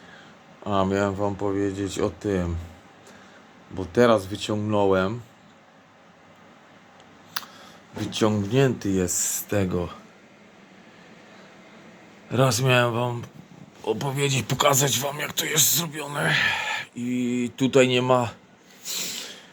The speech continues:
nie ma tego dławika po prostu. Nie, nie, no wyciągnąłem go. I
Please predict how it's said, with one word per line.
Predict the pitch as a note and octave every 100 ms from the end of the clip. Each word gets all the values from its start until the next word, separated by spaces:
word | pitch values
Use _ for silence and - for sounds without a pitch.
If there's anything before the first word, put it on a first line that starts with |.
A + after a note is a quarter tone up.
| - - - - -
nie | A#2 B2+ C#3
ma | C3+
tego | B2+ A#2 A#2+
dławika | A#2 B2 B2 - F#2
po | - D#2+
prostu. | F2 E2 F#2
Nie, | G2+ G2+
nie, | A2 G#2+ G#2
no | A2
wyciągnąłem | A#2 A#2 C3+ B2 A2+ F#2 F2
go. | E2+ F2+ F#2 - - - - - - - - - - - - - - - - - - - - - - - - - - - - - - - - - - - - - - - -
I | G#2+ G#2+ G#2 G2+ G2+